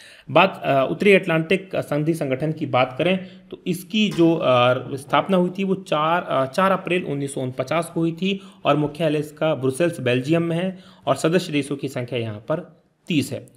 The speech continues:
वहीं अगर अल्बानिया की बात करें तो यहाँ की राजधानी तिराना है, राष्ट्रपति इलिर मेटा है और मुद्रा यहाँ की लेक है। अब मैं आपको बताया कि चलता हूँ कि जो, अ, अ, नाटो है, ये पहले उनतीस देशों का समूह हुआ करता था, वर्तमान में तीस देश बन गए हैं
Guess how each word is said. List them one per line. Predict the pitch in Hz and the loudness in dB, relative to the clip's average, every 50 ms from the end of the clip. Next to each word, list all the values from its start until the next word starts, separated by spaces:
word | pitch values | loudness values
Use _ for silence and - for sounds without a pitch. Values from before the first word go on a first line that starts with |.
| _ 139 | _ 0
वहीं | 160 180 | 2 4
अगर | 185 180 165 | 4 4 4
अल्बानिया | 151 139 131 139 143 160 175 | 4 2 2 2 2 2 0
की | 170 170 175 | 0 0 2
बात | 160 160 156 160 | 2 2 2 2
करें | - 160 160 160 | 0 -4 -6 -4
तो | - 156 | -4 -4
यहाँ | 139 127 | -4 -4
की | 127 - - | -4 -4 -4
राजधानी | 113 113 117 127 127 131 | -4 -4 -2 -2 -4 -4
तिराना | 127 127 - 131 131 135 151 165 170 | -4 -2 0 2 2 2 2 2 0
है, | 165 170 185 180 - - - - _ _ _ _ | -2 -2 -6 -10 -14 -20 -20 -20 _ _ _ _
राष्ट्रपति | 139 147 180 185 - - - 170 170 - 196 196 - - - - - | 4 4 4 4 2 -2 -4 -4 -2 -2 -2 -2 -4 -6 -12 -4 0
इलिर | 160 175 185 185 190 196 190 - | 2 4 6 6 4 4 0 -4
मेटा | 131 120 135 151 - - 180 170 | -4 -2 -2 -2 0 2 2 2
है | 160 175 - 202 | 2 0 -2 -2
और | - 143 135 131 | 0 0 0 0
मुद्रा | 127 131 143 151 180 185 | 0 0 -2 0 0 2
यहाँ | 175 156 131 123 | 2 0 -2 -4
की | 123 - 139 143 160 185 - - - _ _ - 123 117 123 127 131 | -4 -4 -4 -4 -4 -4 -8 -14 -20 _ _ -12 -10 -10 -10 -8 -4
लेक | 135 147 170 156 151 - | 4 6 8 8 6 4
है। | - 107 107 - - - - - - - _ _ - | -4 -10 -12 -12 -18 -20 -20 -20 -20 -20 _ _ 2
अब | 196 208 | 4 4
मैं | 214 220 | 6 4
आपको | 214 202 202 - 214 | 2 2 0 -2 -4
बताया | 165 165 - 170 165 | -4 0 0 0 0
कि | 165 - 156 | 0 -4 -6
चलता | - 147 135 131 - | -6 -6 -6 -6 -4
हूँ | 165 180 185 180 | -4 -4 -4 -2
कि | - 190 185 | 0 0 0
जो, | 170 190 185 | 2 0 0
अ, | 185 185 - - | -2 -4 -8 -8
अ, | 139 131 131 139 135 - - 120 117 120 123 | -8 -8 -8 -8 -10 -8 -4 -2 -2 0 -2
नाटो | 123 127 127 131 135 131 190 | -2 -2 -2 -2 -2 0 0
है, | 175 196 196 175 143 139 139 | 0 0 0 -2 -4 -2 0
ये | 160 160 | 0 0
पहले | 160 156 143 | 2 0 -2
उनतीस | 135 131 131 131 196 196 175 | -2 -4 -2 -2 0 0 2
देशों | 175 180 175 185 170 | 0 -2 -2 -2 -4
का | 180 170 | -6 -4
समूह | - 165 165 165 | -4 -4 -2 0
हुआ | 160 165 156 | 0 0 0
करता | 156 156 147 160 160 | -2 -4 -4 -4 -6
था, | 170 151 | -4 -6
वर्तमान | 131 117 117 120 117 117 | -6 -6 -6 -6 -4 -4
में | 113 120 117 - | -4 -6 -6 -6
तीस | - 185 196 185 | -2 -2 -2 2
देश | 165 180 170 160 | 2 0 0 0
बन | 165 160 156 | -2 -2 -2
गए | 160 160 | -2 -2
हैं | 160 175 185 | -2 -2 -4